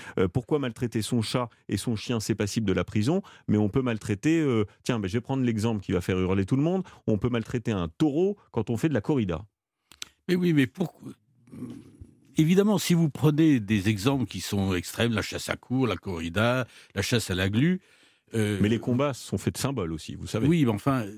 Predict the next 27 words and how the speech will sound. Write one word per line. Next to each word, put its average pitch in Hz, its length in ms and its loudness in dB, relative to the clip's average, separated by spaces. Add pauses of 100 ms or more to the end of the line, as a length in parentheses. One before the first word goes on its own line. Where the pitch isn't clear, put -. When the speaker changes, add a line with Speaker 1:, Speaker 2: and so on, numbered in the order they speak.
(200)
Speaker 2:
moi, 143 320 0
je, 107 140 0
j'aimerais 123 400 2
qu'on 101 180 -2
parle 110 460 -6
de, 90 360 -8
de, 82 240 -14
de 87 140 -10
faits 110 640 -2
qui - 140 -18
sont - 180 -12
généralisés, 92 880 0 (320)
comme, 113 340 4
euh, 95 200 0
les 95 200 0
abandons, 107 840 2
euh, 90 40 -4
d'animaux 95 360 0
de - 80 -12
compagnie, 107 760 0
euh, 98 240 -4
au 98 160 -4
début 98 220 0
des 101 100 2
vacances, 117 720 0
euh, 98 120 -4
comme, 117 540 2